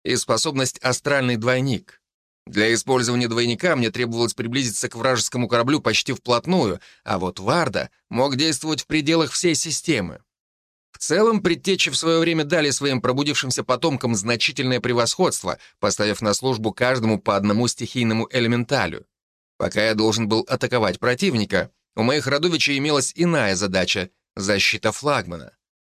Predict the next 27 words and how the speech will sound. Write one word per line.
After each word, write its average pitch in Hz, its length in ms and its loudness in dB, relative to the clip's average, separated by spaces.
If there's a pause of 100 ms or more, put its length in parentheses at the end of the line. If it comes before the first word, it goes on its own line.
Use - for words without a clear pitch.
(180)
Восемь 139 460 0
человек 147 400 0
должны 117 280 0
были 135 140 0
буквально 135 480 0
укрыть 160 520 -2
Марию 113 440 2 (100)
защитными 123 600 -2
способностями 120 720 0
третьего 127 420 0
и 113 60 2
четвёртого 127 600 0
уровней. 98 540 0 (500)
В - 20 -20
предыдущем 156 640 2
бою 180 220 4
я 120 220 2
имел 131 180 0
возможность 131 600 0
убедиться, 131 440 -2
что 123 220 0
дар 135 220 0
Предтеч, 147 560 -2 (180)
даже 101 260 0
столь 110 280 0
невысокого 110 580 0
уровня, 110 500 2